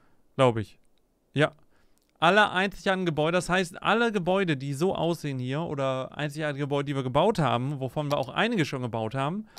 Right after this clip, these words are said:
bekommen quasi einen Boost. Und das würde ich ganz gerne bauen. Deswegen machen wir das jetzt gleich mal. Ähm, wir müssen für manche Monumente, wie gesagt, das Aquarium bauen.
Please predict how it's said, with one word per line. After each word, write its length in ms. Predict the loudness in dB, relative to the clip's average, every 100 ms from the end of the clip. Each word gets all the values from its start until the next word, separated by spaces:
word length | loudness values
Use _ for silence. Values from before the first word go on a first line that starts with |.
| -20 -20 _ _ _
bekommen 340 | -6 0 2 2
quasi 360 | 2 2 2
einen 240 | 2 2 2
Boost. 580 | 4 2 0 -10 -18 -16
Und 260 | -10 0 4
das 240 | 4 4
würde 140 | -2
ich 80 | 0
ganz 180 | -2 0
gerne 180 | 0 4
bauen. 520 | 4 4 2 -4 -8
Deswegen 340 | -6 -4 -4 -2
machen 200 | -2 -2
wir 60 |
das 140 | -4 -4
jetzt 140 | -10
gleich 180 | -10 -8
mal. 220 | -8 -8 -10 -20 -20 _ _ _ -6
Ähm, 320 | 0 2 0
wir 100 | 0
müssen 460 | 0 0 -2 -2 -2
für 220 | 0 0
manche 320 | 2 0 0
Monumente, 440 | -2 0 0 -2 -4
wie 60 |
gesagt, 300 | -4 -2 -2
das 120 | -4 -8
Aquarium 680 | -8 0 2 2 0 0
bauen. 480 | 2 2 0 -4 -10